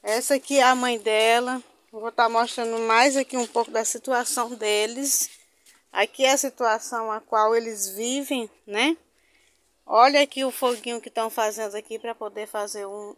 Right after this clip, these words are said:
um almoço, né? Tá aqui queimando umas cascas de coco, né? É casca de coco. Aqui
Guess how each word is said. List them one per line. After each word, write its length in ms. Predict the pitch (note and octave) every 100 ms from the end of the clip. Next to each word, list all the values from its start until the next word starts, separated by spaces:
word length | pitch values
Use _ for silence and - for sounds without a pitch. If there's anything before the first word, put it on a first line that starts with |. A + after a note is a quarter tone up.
| _
um 240 | A#3 A#3
almoço, 760 | G#3 F#3+ F#3 G3 G#3+ B3+ - - _ _ _
né? 340 | G3 G#3 B3 _ _ _ _ _
Tá 120 | -
aqui 340 | G3 _ G#3 G3+ _
queimando 360 | G#3+ G#3 G3+
umas 240 | A#3 B3+ -
cascas 640 | _ B3 D4 E4+ - D#4+
de 140 | C#4+ E4+ _
coco, 460 | - G#3 G#3+ _ -
né? 260 | F#3+ A3 B3+ _ _ _ _ _
É 100 | -
casca 460 | F3 A3+ A#3 B3+ C4
de 140 | G#3+
coco. 760 | _ A3 A3 A#3+ A#3+ - B3+ B3 _ _ _ _ - -
Aqui 720 | G#3+ A3+ - C#4+ D4 D#4 D#4